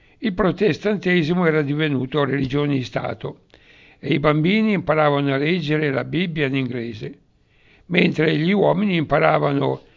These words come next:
il maneggio del fucile a tiro rapido. Nel milleottocentottantatré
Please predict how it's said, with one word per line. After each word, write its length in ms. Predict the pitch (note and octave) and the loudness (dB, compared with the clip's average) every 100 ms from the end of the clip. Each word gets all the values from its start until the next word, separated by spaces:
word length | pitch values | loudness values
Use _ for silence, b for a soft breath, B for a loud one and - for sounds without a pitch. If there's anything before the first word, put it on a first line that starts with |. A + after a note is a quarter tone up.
| b b | b b
il 160 | E3 D3+ | -6 -2
maneggio 580 | D#3 D3+ D3 D3 F3 | 0 2 2 0 -2
del 160 | D3 B2+ | -2 -2
fucile 560 | - F#3+ F3+ B2+ C#3+ D#3 | -4 -6 -4 -2 -2 -2
a 80 | |
tiro 320 | - C3+ C3+ C3 | -2 -4 -2 -4
rapido. 500 | A#2 G#2 A#2+ - - _ _ _ _ _ b b b b b - | -6 -10 -12 -12 -14 _ _ _ _ _ b b b b b -4
Nel 180 | F#3 | 0
milleottocentottantatré 1900 | F#3+ A3+ A#3 G#3 D#3+ E3 D3 F3+ F3+ D#3+ C#3+ D#3 D3+ D#3 C#3+ C3+ B2+ C#3+ | 4 4 4 2 2 -2 2 0 2 -2 0 -2 0 -2 -2 -2 -2 -4